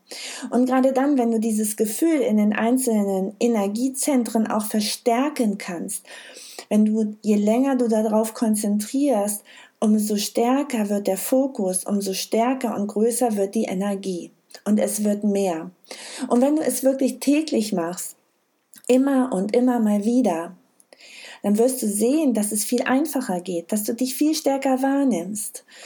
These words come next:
Und dann wird auch deine Intuition größer, weil wenn du darin geübt bist, wirst du das auch nicht nur in der Stille, sondern auch in allen Situationen merken.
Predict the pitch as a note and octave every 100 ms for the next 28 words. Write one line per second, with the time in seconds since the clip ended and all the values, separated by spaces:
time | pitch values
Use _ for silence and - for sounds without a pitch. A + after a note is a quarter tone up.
0 | - - - A3+ C4+ C#4+ D4+ C4+ C4 C4
1 | C4+ C4 C4 C4+ C4 - D4 D4+ D4 G#3
2 | E3+ D#3+ B3+ F3+ F#3 G3+ B3 D4 B3 G#3+
3 | F#3+ F#3 F#3 - _ E4 G4+ - _ -
4 | - - - - - - - - G3 G#3+
5 | D4 E4+ - G3+ F#3 G#3 - G#3 G3+ B3+
6 | - A3+ A#3+ G#3 G3+ F#3 F3 - B3 C4+
7 | G#3 A#3 B3+ - - A3+ A3 A3+ - A3
8 | A#3+ G#3+ G#3+ G#3+ B3 B3 A#3 A#3+ A#3+ A#3
9 | - C#4+ C4 E3+ D#3+ D#3+ - - F3